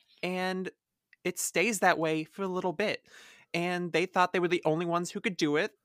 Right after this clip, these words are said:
They thought it was very, um, unusual. They go through this, um, experience, this self-discovery with it. And then when they find each other,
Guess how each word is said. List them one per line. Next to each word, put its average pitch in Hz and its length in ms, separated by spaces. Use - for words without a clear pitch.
They 160 220
thought 160 220
it 156 40
was 160 200
very, 160 460
um, 151 420
unusual. 175 760
They 175 380
go 160 120
through 170 160
this, 160 200
um, 151 260
experience, 156 600
this 160 180
self-discovery 151 800
with 180 180
it. 220 200
And 170 120
then 185 100
when 190 100
they 165 100
find 247 320
each - 160
other, 180 320